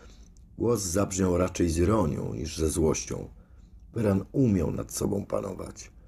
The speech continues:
„A panią umieściłeś w bezpiecznym miejscu?” „Jestem”,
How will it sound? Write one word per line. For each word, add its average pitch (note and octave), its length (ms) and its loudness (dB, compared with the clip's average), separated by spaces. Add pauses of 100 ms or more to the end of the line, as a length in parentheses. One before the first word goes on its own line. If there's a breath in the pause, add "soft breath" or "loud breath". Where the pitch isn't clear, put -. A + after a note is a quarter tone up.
(640 soft breath)
„A E2 220 -4
panią B2 340 2
umieściłeś C#3+ 680 4
w G2+ 40 -2
bezpiecznym G#2+ 540 2
miejscu?” A#2 520 0 (1700 soft breath)
„Jestem”, - 580 0